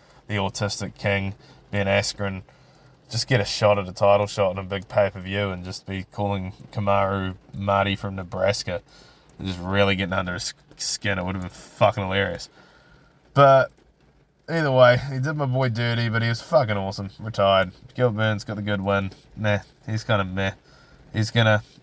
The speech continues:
he's gonna get another big fight against a top five guy and then potentially get a title shot after that, but he's meh.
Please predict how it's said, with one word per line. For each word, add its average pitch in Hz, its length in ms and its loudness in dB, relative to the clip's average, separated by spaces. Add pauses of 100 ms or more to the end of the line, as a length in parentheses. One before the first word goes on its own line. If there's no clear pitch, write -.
(260)
he's 110 180 -4
gonna 113 180 -2
get 110 100 -2
another 107 200 2
big 104 200 -2
fight 107 280 4
against 101 220 -8
a - 20 -14
top 104 160 -2
five 101 240 0
guy 101 280 2
and 95 80 -6
then 92 280 -10
potentially 98 420 -10
get 95 100 -8
a 92 40 -10
title 98 320 -2
shot 95 220 -4
after 95 260 0
that, 95 260 2
but 95 140 -8
he's 101 220 -6
meh. 101 300 -4